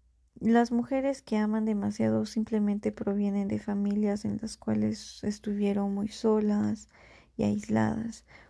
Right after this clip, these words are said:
o bien fueron rechazadas o sobrecargadas con responsabilidades inapropiadas,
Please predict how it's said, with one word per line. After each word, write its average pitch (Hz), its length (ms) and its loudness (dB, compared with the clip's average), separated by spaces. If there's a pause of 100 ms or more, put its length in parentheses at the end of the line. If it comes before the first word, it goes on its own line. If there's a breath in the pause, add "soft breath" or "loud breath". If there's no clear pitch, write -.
o 220 120 4
bien 226 220 4
fueron 220 340 -2
rechazadas 214 1000 -4
o 202 140 -2
sobrecargadas 226 1080 -4
con 220 220 -6
responsabilidades - 1200 -6
inapropiadas, 214 920 -2